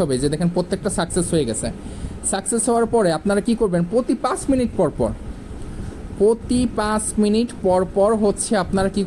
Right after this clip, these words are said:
করবেন, এইভাবে করে হচ্ছে কোড পাঠাবেন। দশ মিনিটে দুইবার পাঠাবেন। আর আপনারা এই যে দেখেন, আপনি যদি রিফ্রেশ দেন, আপনি দেখতে পারবেন যে আপনি এই যে সতেরো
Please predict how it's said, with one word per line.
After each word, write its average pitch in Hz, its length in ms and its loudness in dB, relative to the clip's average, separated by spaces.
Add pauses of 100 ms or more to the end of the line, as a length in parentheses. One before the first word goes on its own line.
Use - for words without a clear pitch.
করবেন, 196 220 2 (180)
এইভাবে 196 420 2
করে 196 200 4
হচ্ছে 185 180 0 (100)
কোড 160 120 4 (100)
পাঠাবেন। 117 340 0 (200)
দশ 175 120 2 (120)
মিনিটে 214 240 2 (120)
দুইবার 170 300 4
পাঠাবেন। 113 320 0 (1120)
আর 147 140 0
আপনারা 190 260 2
এই 185 100 -2
যে 196 120 2
দেখেন, 196 180 0 (200)
আপনি 202 120 0 (100)
যদি 202 120 2 (100)
রিফ্রেশ 196 340 0 (120)
দেন, 143 140 0 (120)
আপনি 196 140 -2 (120)
দেখতে 170 260 0
পারবেন 170 260 2 (140)
যে 156 60 2 (100)
আপনি 175 220 -2
এই 156 80 0
যে 170 140 2
সতেরো 185 280 2